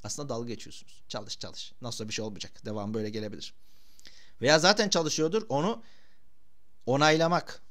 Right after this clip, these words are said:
Hani devam et. Çalışmaya devam etmek için dersiniz ki, "Çalış, çalış." Yani bak çok güzel bir şey. Çalışıyorsun. Ne kadar güzel. Bazen tehdit olur emir. Ne gibi?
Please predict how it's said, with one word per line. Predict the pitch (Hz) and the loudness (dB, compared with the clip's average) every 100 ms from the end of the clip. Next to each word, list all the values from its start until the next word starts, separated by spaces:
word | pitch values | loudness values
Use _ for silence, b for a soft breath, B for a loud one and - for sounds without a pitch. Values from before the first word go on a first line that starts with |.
| - - - - - - - - - - - - | -12 -12 -12 -12 -10 -10 -10 -10 -12 -12 -12 -10
Hani | 104 101 98 | -8 -6 -2
devam | 113 139 156 | 4 6 6
et. | 110 - - | 0 -6 -6
Çalışmaya | 120 120 - 131 | -6 -4 -4 -2
devam | 127 139 135 | 0 -2 -4
etmek | 123 | -8
için | - 139 | -6 -2
dersiniz | 156 160 147 | -2 -2 -6
ki, | - | -8
"Çalış, | - 110 95 | -8 -6 -6
çalış." | - 87 - - - - - - - - - - - - | -8 -10 -8 -8 -10 -12 -12 -12 -12 -12 -12 -12 -12 -8
Yani | 98 98 | -6 -6
bak | 95 - | -8 -8
çok | 113 113 | -8 -8
güzel | 107 104 | -6 -6
bir | |
şey. | - - | -8 -10
Çalışıyorsun. | - 92 - 101 - 65 | -8 -8 -8 -8 -8 -10
Ne | 95 | -8
kadar | 95 | -8
güzel. | 92 - - B B B B | -10 -12 -12 B B B B
Bazen | 113 139 151 | 2 2 2
tehdit | 147 139 165 | 2 2 0
olur | 131 101 | 0 -2
emir. | 92 101 - - - - | -6 -8 -10 -10 -12 -8
Ne | 113 | -6
gibi? | 110 117 | -4 -4